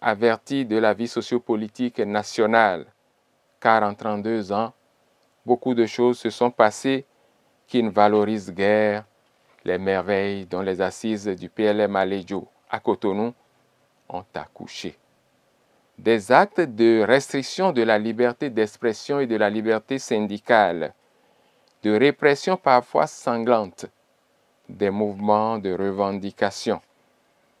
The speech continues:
de bafouement de décisions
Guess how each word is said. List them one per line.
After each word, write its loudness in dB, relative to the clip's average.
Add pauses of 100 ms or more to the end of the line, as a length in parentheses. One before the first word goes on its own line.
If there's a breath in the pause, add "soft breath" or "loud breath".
(100)
de 2
bafouement 0
de -4
décisions -2